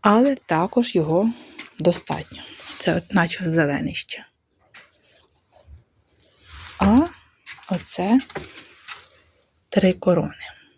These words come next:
Дуже багато ягід заклав. Ці корчі у мене, кущі, перепрошую, ростуть другий рік.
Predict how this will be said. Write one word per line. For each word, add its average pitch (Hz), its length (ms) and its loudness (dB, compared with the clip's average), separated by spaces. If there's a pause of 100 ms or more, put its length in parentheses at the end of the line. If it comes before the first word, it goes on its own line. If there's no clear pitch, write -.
(460)
Дуже 175 420 0
багато 196 480 -4
ягід 233 400 0
заклав. 226 420 0 (2000)
Ці 233 200 4
корчі 233 440 2
у 311 80 6
мене, 214 460 2 (120)
кущі, - 380 -2
перепрошую, 160 760 -2
ростуть 240 680 0 (240)
другий 196 320 6
рік. - 340 -8